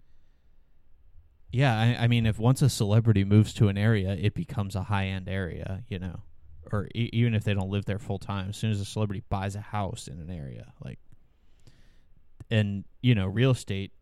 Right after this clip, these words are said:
people are gonna take advantage of that. Like, "Oh, well, a Kardashian just bought a house here, so yeah, this is a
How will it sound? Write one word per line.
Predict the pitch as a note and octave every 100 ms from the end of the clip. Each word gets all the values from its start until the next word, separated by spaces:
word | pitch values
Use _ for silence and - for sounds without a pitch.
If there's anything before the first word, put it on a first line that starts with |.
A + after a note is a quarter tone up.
| - - - - - -
people | G#2 G2
are | G2 G2 -
gonna | - G2
take | F#2 F#2+
advantage | F#2 A#2+ B2+ G2
of | G2+
that. | G2+ G#2+ -
Like, | C2+ - - _ _ - _ -
"Oh, | A#2 G#2
well, | F#2+ G2+ G2+ F#2+ -
a |
Kardashian | - A2 G#2 A#2+ A2 A#2+ G2+
just | F#2+ F#2+
bought | G#2 G2+
a |
house | G#2 A#2 G#2+
here, | G2+ F#2
so | - F2 E2 D2
yeah, | G#2 G2 G#2+ -
this | G2 -
is | F#2 G2
a | -